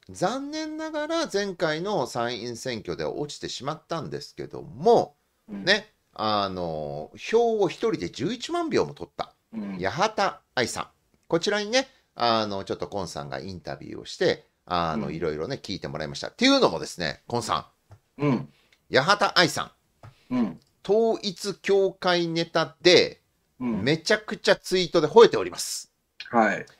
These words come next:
Speaker 1: えー、まずですね、あの、これ。えー、八幡愛さん。「家族が破綻するまで献金させる宗教で、えー、えー、はない。厳しく、う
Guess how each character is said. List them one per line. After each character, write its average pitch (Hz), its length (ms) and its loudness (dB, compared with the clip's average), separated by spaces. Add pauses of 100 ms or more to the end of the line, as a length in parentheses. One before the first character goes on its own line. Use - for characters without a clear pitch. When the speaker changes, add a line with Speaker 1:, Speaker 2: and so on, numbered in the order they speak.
(280)
Speaker 1:
え 117 260 4
ー、 - 20 2
ま 196 160 2
ず 196 100 -8
で 131 80 4
す - 160 -4
ね、 92 320 2 (200)
あ 104 360 2
の、 82 640 -4 (460)
こ 95 100 -2
れ。 87 160 2 (440)
え 85 460 2
ー、 104 100 -4
八 156 160 0
幡 147 140 4
愛 117 120 2
さ 90 140 -2
ん。 - 100 -10 (260)
「家 226 120 2
族 208 200 0
が 123 100 4
破 120 80 0
綻 165 200 2
す 165 120 0
る 156 60 -4
ま 147 80 2
で 113 80 2
献 151 220 -4
金 156 180 -6
さ 147 120 -2
せ 151 120 -2
る 139 80 -2
宗 156 240 -2
教 104 220 2
で、 87 220 2
え 90 400 2
ー、 101 520 0
え 95 40 2
ー、 - 20 2
は 90 180 4
な 117 200 0
い。 135 320 -2
厳 147 180 -4
し - 120 -4
く、 98 920 2
う - 0 -